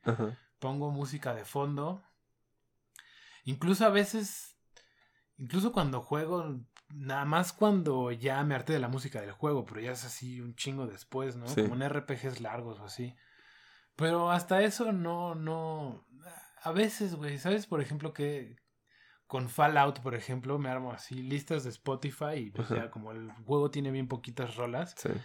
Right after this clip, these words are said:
Speaker 2: y, pues, en realidad se presta como para andar ahí por el mundo o estar haciendo tu casa y escuchar otras cosas. Pero esos son los únicos momentos, güey, en realidad.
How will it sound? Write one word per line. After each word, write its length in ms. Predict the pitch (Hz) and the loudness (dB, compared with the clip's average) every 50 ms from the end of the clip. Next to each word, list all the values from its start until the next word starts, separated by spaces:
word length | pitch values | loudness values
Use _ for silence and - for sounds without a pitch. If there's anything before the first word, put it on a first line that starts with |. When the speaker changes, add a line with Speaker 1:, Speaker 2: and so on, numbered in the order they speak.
| - - _ | -8 -10 _
Speaker 2:
y, 80 | 127 123 | -8 -6
pues, 160 | 120 123 120 | -6 -4 -2
en 100 | 135 120 | -2 -2
realidad 440 | 113 127 127 123 127 123 135 139 143 | 0 0 0 0 -2 0 0 -2 -2
se 120 | - - 143 | -2 -4 -4
presta 320 | - 143 139 135 - 151 | -2 -2 -2 -2 -2 -4
como 200 | - 135 120 113 | -2 -4 -6 -4
para 160 | - 117 113 120 | -4 -4 -4 -2
andar 180 | 123 127 139 | -2 0 0
ahí 160 | 139 147 151 143 | 2 2 0 0
por 180 | 147 160 151 | 0 0 0
el 100 | 139 127 | 0 0
mundo 440 | 123 123 127 131 131 135 131 127 120 | -2 -4 -4 -4 -4 -4 -2 -2 -2
o 80 | 110 104 | -2 -4
estar 240 | 98 - - 131 135 | -8 -8 -6 -4 -4
haciendo 340 | 127 - - 139 135 135 127 | -4 -4 -6 -6 -6 -6 -8
tu 160 | - 117 - | -10 -14 -10
casa 300 | _ 127 120 117 117 127 | _ -6 -6 -6 -8 -10
y 40 | 117 | -12
escuchar 400 | 104 - - _ _ - - 120 120 | -12 -14 -20 _ _ -12 -10 -8 -8
otras 240 | 120 120 - 110 - | -8 -10 -12 -16 -14
cosas. 380 | - - 113 110 135 147 - _ _ - - - - - - - - - - - - - _ _ | -12 -12 -10 -8 -10 -12 -12 _ _ -20 -20 -20 -20 -20 -20 -20 -20 -20 -20 -20 -20 -20 _ _
Pero 160 | _ 160 170 196 | _ 4 6 6
esos 80 | 208 | 6
son 80 | 196 214 | 8 6
los 140 | 208 196 214 | 4 6 6
únicos 360 | 208 208 208 - 185 156 139 | 6 6 6 6 2 0 2
momentos, 580 | 143 127 120 120 131 143 151 147 147 131 120 | 0 0 0 0 0 -2 0 0 -2 -2 -2
güey, 240 | 113 117 113 113 110 | -4 -6 -6 -8 -8
en 100 | 107 113 113 | -8 -10 -8
realidad. 520 | 117 117 117 113 120 123 131 143 143 - | -8 -8 -4 -2 2 2 2 2 0 -6